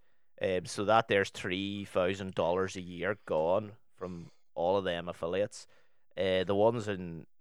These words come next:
in Newcastle, Belfast, Omagh, all de-affiliated. Um, Kilkenny de-affiliated. But, uh, now the problem <laughs> is the number two, who is the, the face of CrossFit, Dave Castro, is now in charge.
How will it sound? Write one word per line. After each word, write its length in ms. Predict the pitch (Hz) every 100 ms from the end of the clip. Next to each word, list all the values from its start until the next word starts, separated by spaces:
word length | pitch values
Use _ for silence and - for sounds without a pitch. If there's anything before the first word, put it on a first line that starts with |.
| - - - -
in 180 | 90 90
Newcastle, 680 | 90 - 101 104 - 107
Belfast, 880 | 82 78 80 90 104 98 101 - - 98
Omagh, 460 | 98 101 107 104 -
all 240 | 92 95
de-affiliated. 800 | 95 95 - 92 90 98 113 113 - - - - - - -
Um, 440 | 90 92 92 90 - - -
Kilkenny 520 | - 95 - 95 107
de-affiliated. 800 | 104 104 104 104 107 104 104 101 - - - - - - - - - -
But, 240 | 101 - -
uh, 420 | 104 95 90 82 - - -
now 240 | 117 120 156
the 120 | 147
problem 460 | 139 117 131 139 139
<laughs> 0 |
is 500 | 143 139 - - - - - - - -
the 80 | 123
number 320 | 123 151 143
two, 460 | - 120 117 139 147
who 160 | 120 117
is 180 | 107 -
the, 160 | 98 - -
the 80 | 95
face 500 | - 107 104 120 -
of 220 | 123 120
CrossFit, 480 | - 120 127 151 135
Dave 220 | 95 95
Castro, 520 | - 92 85 - 135 127
is 140 | 123
now 120 | 120
in 120 | 127
charge. 460 | 127 143 131 -